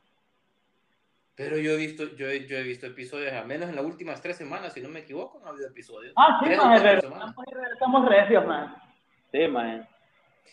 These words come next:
Speaker 1: Es que cuando, cuando Pilo estaba en, en el otro continente, se detuvo un momento, porque yo llegué a escuchar grabaciones de Pilo en la madrugada de él.
Speaker 3: Fíjate que
Speaker 1: grabando.
Speaker 3: fue cuando regresó, que,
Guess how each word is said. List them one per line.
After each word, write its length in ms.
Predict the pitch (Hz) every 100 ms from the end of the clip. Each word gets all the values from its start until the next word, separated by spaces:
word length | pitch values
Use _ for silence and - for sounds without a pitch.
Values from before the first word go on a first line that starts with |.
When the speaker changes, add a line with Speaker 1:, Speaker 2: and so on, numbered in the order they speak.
| -
Speaker 1:
Es 140 | 151 156
que 240 | 214 -
cuando, 400 | 185 185 180 175
cuando 320 | 170 165 160
Pilo 220 | 165 208
estaba 260 | 208 233 220
en, 120 | 214
en 260 | 196 151 151
el 60 | 160
otro 220 | 185 196
continente, 720 | 196 185 160 214 226 226 220
se 180 | - 160
detuvo 460 | 139 139 214 202 208
un 120 | 196
momento, 400 | 190 226 - 156
porque 240 | 135 131
yo 60 | 139
llegué 200 | 170 185
a 40 |
escuchar 280 | 190 190 202
grabaciones 480 | 196 175 160 185 185
de 80 | 156
Pilo 420 | 170 214 208 190
en 80 | 147
la 80 | 143
madrugada 520 | 139 135 143 175 170
de 80 | 214
él. 80 | 185 - 190 _ _
Speaker 3:
Fíjate 220 | 156 - 220 220
que 80 |
Speaker 1:
grabando. 60 | 190
Speaker 3:
fue 140 | 208
cuando 200 | 220 240 - -
regresó, 1000 | - 190 175 190 196 180 247 285 254 208 - - - - - _ _ _ - - _ _ 156
que, 600 | 156 147 143 139 135